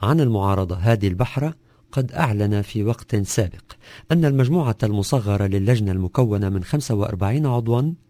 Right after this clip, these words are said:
ستعمل على تلخيص المشتركات للمبادئ الدستورية المقدمة بختام الجولة. وعقد الرئيسان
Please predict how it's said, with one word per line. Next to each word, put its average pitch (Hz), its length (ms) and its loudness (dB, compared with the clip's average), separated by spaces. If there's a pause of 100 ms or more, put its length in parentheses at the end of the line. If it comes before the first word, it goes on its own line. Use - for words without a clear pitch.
ستعمل 131 600 0
على 107 220 -2
تلخيص 117 480 -4
المشتركات 110 840 -2 (380)
للمبادئ 117 680 0
الدستورية 110 520 -2
المقدمة 104 540 -2
بختام 101 500 -2
الجولة. 98 380 0 (760)
وعقد 127 400 4
الرئيسان 117 600 0